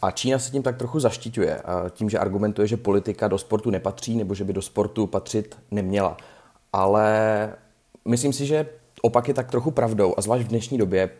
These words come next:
eh, správně jak Majda poznamenala, že se ve sportu točí obrovské peníze a zkrátka země, které pořádají takhle velké akce, tím prosazují svůj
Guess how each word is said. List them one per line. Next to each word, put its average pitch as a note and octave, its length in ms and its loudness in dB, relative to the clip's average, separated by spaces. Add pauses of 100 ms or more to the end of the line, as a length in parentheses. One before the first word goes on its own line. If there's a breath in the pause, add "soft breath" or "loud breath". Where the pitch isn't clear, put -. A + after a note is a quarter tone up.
eh, G2+ 160 2
správně G#2+ 320 -2
jak A2+ 80 -6
Majda A2+ 180 0
poznamenala, G#2+ 540 2
že A2+ 200 -2
se G#2+ 140 -4
ve G#2 80 -2
sportu A#2 280 -4
točí A#2 260 -2
obrovské A2+ 380 0
peníze A#2+ 520 2 (440 loud breath)
a G2 420 0 (120)
zkrátka A#2 420 0
země, A#2 260 2
které A#2+ 200 0
pořádají A#2 520 0
takhle A#2+ 280 2
velké A#2 280 0
akce, G2 380 -2 (260 loud breath)
tím A2+ 180 -2
prosazují G#2+ 760 2
svůj A2+ 220 -2